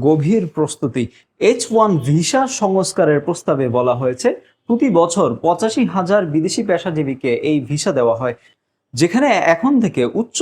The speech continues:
বেতনের চাকরিদাতাদের অগ্রাধিকার দেওয়া হবে। অ্যাডলো বলেন, এইচ ওয়ান বি ব্যবস্থার উদ্দেশ্য হওয়া উচিত মার্কিন অর্থনীতিকে সহায়তা করা, মার্কিন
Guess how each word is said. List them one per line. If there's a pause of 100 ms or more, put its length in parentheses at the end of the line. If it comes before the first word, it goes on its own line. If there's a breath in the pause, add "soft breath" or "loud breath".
বেতনের
চাকরিদাতাদের (400)
অগ্রাধিকার (100)
দেওয়া
হবে। (640)
অ্যাডলো (120)
বলেন, (260)
এইচ (120)
ওয়ান (100)
বি (120)
ব্যবস্থার (100)
উদ্দেশ্য (140)
হওয়া
উচিত (180)
মার্কিন (140)
অর্থনীতিকে (120)
সহায়তা
করা, (420 loud breath)
মার্কিন